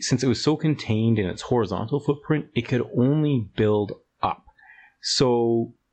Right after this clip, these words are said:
just like, you know, assembling kind of Jenga towers or, or stacking blocks, I think they're called for, for kids, building blocks, um, they would build these buildings that would go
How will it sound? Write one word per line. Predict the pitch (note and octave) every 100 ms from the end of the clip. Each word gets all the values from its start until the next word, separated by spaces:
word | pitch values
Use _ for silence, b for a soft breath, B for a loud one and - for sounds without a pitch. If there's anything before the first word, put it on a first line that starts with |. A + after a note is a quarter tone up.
| _ -
just | B2+ -
like, | B2+ -
you | A#2+ G2+
know, |
assembling | D#2 - A#2+ G#2+ G#2 G2
kind | G#2 D#2+
of |
Jenga | E2 D#3 D#3 D3+
towers | - C3+ C#3 C#3+ C3+ A2
or, | E2 D#2+
or | G#2+ F#2 E2 -
stacking | - - A2 B2+ D3
blocks, | B2 C3 -
I |
think | A#2 C3
they're | A2
called | A#2+ A2+ A2
for, | - F2+ E2+
for | -
kids, | - D3+ C#3+
building | A#2 B2+ C#3+ C#3+
blocks, | C#3 C#3 - B B B B -
um, | A#2+ A2 G#2 G2 C3
they | C#3
would | C#3 A2
build | - A#2+ D3
these | C3 F#2+ F2+ E2 - _ _ _ _ -
buildings | A#2 D3 G#2+
that | G2+
would | F2+
go | G2 F2+ F2